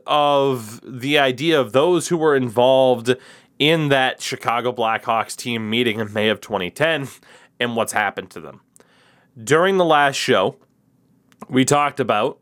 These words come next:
of course, obviously Stan Bowman's gone, McIsaac's gone. The breaking news was that Joel Quenneville was out.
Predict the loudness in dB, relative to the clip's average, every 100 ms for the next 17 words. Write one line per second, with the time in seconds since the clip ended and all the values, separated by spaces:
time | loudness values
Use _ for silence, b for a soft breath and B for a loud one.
0 | _ -8 -4 0 0 0 -4 -6 -2 -2
1 | 0 0 0 -2 0 2 2 -2 -6 -2
2 | 0 -2 -6 -6 -2 0 0 -4 B B
3 | B -4 0 0 0 -4 0 0 0 0
4 | 0 2 0 0 0 0 2 2 4 0
5 | 0 -2 -2 -6 -12